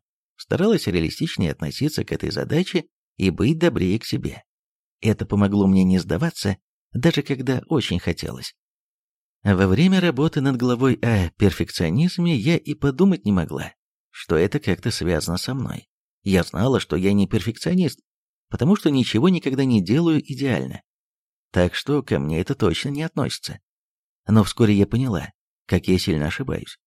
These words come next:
Я обнаружила у себя привычку вкалывать как одержимая на каждом проекте.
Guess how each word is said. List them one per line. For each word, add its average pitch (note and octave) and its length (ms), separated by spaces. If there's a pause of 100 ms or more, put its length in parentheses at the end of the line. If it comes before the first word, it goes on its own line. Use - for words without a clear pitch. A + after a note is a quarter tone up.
(400)
Я F#2 240
обнаружила G#2 560
у F#2 80
себя G2 260
привычку G2 520
вкалывать D3 580
как G2 200
одержимая D3 600
на G2+ 140
каждом G#2+ 480
проекте. - 520